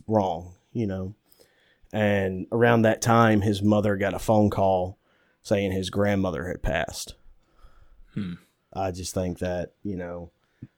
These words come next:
Speaker 1: I don't think fear, I think fear or, and anxiety is different than what a premonition,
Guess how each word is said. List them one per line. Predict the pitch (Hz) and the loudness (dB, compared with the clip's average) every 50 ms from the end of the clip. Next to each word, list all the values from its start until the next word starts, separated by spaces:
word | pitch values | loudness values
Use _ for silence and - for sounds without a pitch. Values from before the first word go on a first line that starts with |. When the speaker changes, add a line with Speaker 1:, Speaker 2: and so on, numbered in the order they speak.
| _ _ - | _ _ 4
Speaker 1:
I | 120 | 6
don't | 135 139 131 - | 8 8 8 8
think | 139 117 - - | 4 4 4 2
fear, | - - 117 117 113 - | 0 2 4 4 4 2
I | 117 120 | 4 2
think | 139 135 - - | 2 2 2 -2
fear | - - 117 110 113 113 113 110 - | 0 2 4 4 6 4 4 2 2
or, | 104 101 98 98 - | 0 -2 -2 -4 -4
and | - 98 98 | -4 -2 -2
anxiety | 98 98 98 92 87 98 95 92 95 95 92 92 90 | 0 0 0 0 0 0 0 2 2 0 0 -2 -4
is | 92 87 | -4 -4
different | - 101 95 92 - 101 - 90 | -2 -4 -4 -2 -4 -6 -6 -4
than | 95 95 | -4 -4
what | 92 90 | -4 -6
a | 90 | -6
premonition, | - - - 98 92 90 90 90 92 92 - - 101 95 95 95 95 | -8 -8 -8 -6 -6 -4 -4 -4 -4 -4 -4 -4 -4 -4 -4 -6 -10